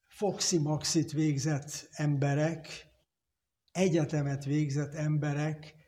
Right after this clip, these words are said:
milyen keveset tudtak arról, tal-, és talán tudnak még ma is arról, hogy a kapitalizmus mit jelent. A nyolcvankilenc táján egy ilyen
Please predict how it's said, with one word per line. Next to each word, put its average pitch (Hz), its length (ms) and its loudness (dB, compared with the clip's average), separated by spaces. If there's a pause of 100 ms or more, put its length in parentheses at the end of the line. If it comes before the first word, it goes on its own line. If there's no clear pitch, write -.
(320)
milyen 180 360 -2
keveset 151 600 -2
tudtak 143 540 -4
arról, 156 680 0 (140)
tal-, 139 180 -4
és 135 200 -4
talán 135 320 -4
tudnak 139 400 -4
még 120 200 -6
ma 151 180 -2
is 127 180 -4
arról, 160 580 -2 (280)
hogy 139 200 -4
a 147 200 -8
kapitalizmus 131 920 -4
mit 120 200 -8
jelent. 110 480 -14 (300)
A 156 80 -6
nyolcvankilenc 165 1040 0
táján 170 840 2 (560)
egy 160 240 -2
ilyen 156 540 0